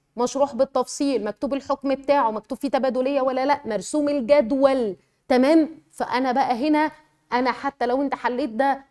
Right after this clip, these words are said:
غلط، أنا بقى لا هنادي بابا ولا هنادي ماما، أنا هدعي عليك. ليه؟ موجود في ورقة المفاهيم. ب-، ب-، باسطمبة ال-، ال-، الملزمة بكله، أنت ما عليك إلا إنك تفتح وتدور بس، وهنحل عليه في اللايف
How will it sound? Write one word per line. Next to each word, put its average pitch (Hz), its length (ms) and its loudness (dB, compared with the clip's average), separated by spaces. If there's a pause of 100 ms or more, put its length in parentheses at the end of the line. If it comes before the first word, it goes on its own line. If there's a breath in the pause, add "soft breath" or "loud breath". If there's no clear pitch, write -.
(160)
غلط، 381 440 4 (340)
أنا 294 140 4
بقى 277 200 0
لا 254 220 0
هنادي 269 280 0
بابا 277 320 2
ولا 247 220 2
هنادي 269 240 -2
ماما، 285 160 0
أنا 285 180 -2
هدعي 254 160 2
عليك. 190 400 0
ليه؟ 262 400 0 (160)
موجود 359 220 0
في - 80 0
ورقة 392 220 2
المفاهيم. 330 460 -2 (720)
ب-، 202 340 4
ب-، 247 180 2
باسطمبة 294 600 0
ال-، 226 260 -4
ال-، 233 140 -2
الملزمة 226 580 0
بكله، 240 420 0 (100)
أنت 349 200 -2
ما 330 120 0
عليك 330 340 -4
إلا 302 120 -2
إنك 294 200 -6
تفتح - 380 -4
وتدور 196 480 0
بس، 233 380 -2 (220)
وهنحل 233 480 0
عليه 240 180 -2
في - 80 -10
اللايف 240 420 -2